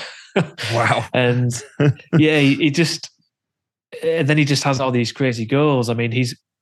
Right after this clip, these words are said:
Speaker 1: he's trying to do a million press ups, and he's done about seven hundred thousand so far,
Speaker 2: <laughs>
Speaker 1: uh, which he's done over the past, I think, over the past five years or something. He just,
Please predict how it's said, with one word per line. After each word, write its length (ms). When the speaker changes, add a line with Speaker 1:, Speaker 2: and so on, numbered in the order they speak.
Speaker 1:
he's 160
trying 240
to 80
do 120
a 40
million 320
press 300
ups, 180
and 80
he's 120
done 100
about 280
seven 500
hundred 260
thousand 460
so 220
far, 400
Speaker 2:
<laughs> 320
Speaker 1:
uh, 160
which 180
he's 100
done 180
over 200
the 100
past, 640
I 120
think, 260
over 120
the 100
past 280
five 360
years 360
or 100
something. 540
He 60
just, 280